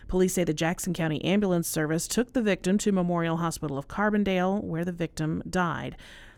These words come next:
The victim's name has not yet been released, pending notification of family. The investigation remains ongoing, and they're asking anyone to call with information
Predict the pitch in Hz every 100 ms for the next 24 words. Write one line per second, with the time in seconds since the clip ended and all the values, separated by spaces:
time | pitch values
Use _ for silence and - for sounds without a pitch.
0 | - 202 233 240 202 214 214 202 208 196
1 | 190 180 165 170 208 208 185 - 180 170
2 | 165 170 170 - - 175 - 151 - 175
3 | 175 156 143 156 - - - - 165 165
4 | 160 160 175 269 - 160 147 151 147 151
5 | 147 147 147 214 175 143 151 156 156 160
6 | - 175 165 - 262 254 156 107 165 -
7 | 170 170 - 180 175 190 254 254 - 190
8 | 226 254 247 220 254 - 131